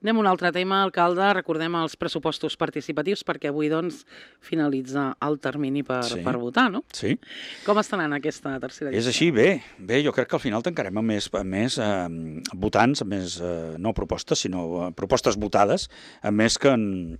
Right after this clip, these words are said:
Speaker 2: que en edicions anteriors, eh? Tant per la via de paper, eh, aquesta que hem pogut fer, doncs, i encara podem fer, eh? Encara ens queda una estona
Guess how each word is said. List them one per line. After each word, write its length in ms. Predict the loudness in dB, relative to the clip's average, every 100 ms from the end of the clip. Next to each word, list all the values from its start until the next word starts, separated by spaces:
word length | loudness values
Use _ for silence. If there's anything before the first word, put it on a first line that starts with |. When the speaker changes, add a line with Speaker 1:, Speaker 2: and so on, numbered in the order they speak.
| -12
Speaker 2:
que 80 | -6
en 120 | -6
edicions 500 | -4 -4 -2 0 0
anteriors, 500 | 0 0 0 -2 -4 0
eh? 100 | 0
Tant 220 | -2 -6
per 120 | -4
la 60 | -4
via 540 | -4 -4 -4 -6 -8 -4
de 100 | -2
paper, 300 | 2 2 0 -4 -20 -20 -20 -14
eh, 100 | -12
aquesta 280 | -8 -6 -6
que 60 | -8
hem 80 |
pogut 200 | -8 -10
fer, 240 | -6 -4 -4
doncs, 300 | -6 -8 -8 -6
i 120 | -4
encara 280 | 0 0 0
podem 220 | -4 -4
fer, 160 | -2 0
eh? 100 | -2
Encara 240 | -4 -4
ens 160 | -6 -8
queda 180 | -8
una 120 | -8 -8
estona 320 | -4 -6